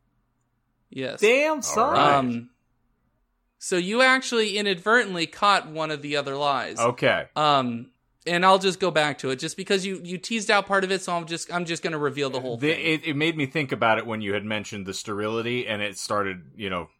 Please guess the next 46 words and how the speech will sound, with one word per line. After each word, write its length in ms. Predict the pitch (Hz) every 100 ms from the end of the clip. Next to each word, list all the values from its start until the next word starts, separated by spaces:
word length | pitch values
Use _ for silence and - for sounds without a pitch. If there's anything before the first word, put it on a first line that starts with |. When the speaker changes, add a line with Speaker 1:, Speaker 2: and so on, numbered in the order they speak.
| _ 98
Speaker 3:
running 360 | 92 101 92
through 180 | - 95
my 180 | 90 90
sterility, 560 | - - 92 85 - 80
Speaker 1:
Yes. 80 | 78
Speaker 3:
not 360 | 90 87 104 -
the 60 |
Speaker 1:
Um, 220 | 139 127
Speaker 3:
appropriate 320 | 120 110 110 110
word 260 | 104 101
for 120 | - 98
that, 320 | 95 92 90
but 180 | 92 - _ _ _ _ _ _
Speaker 1:
mainly 500 | - 180 220 262 262 208
because 400 | 190 - 202 190
of 120 | 165
the 120 | 170
description 520 | 151 - 185 165 180
I 80 | 151
wrote, 320 | 135 143 151
because 280 | 151 165 156
every 220 | 156 165
time 260 | 160 175 156
I 380 | 147 147 147 - 139
write 300 | 131 151 139
a 60 |
lie, 300 | 131 139 147
I 160 | 143 135
write 280 | 127 139 135
a 60 |
description 560 | 127 131 - 143 - 139
for 260 | - 139 135
if 200 | 131 139
you 100 | 135
were 80 |
to 60 | 127
get 220 | 127 131
the 80 | 127
l-, 180 | 120 - - - _ - _
lie 320 | 135 131 127
Speaker 2:
Smart. 180 | 131 160
Speaker 1:
caught. 280 | 127 135 147 -
Speaker 3:
Okay. 220 | 113 98 82 _
Speaker 1:
Um, 440 | 151 143 123 117 - _
urine 460 | 143 151 214 269 254
is 180 | 208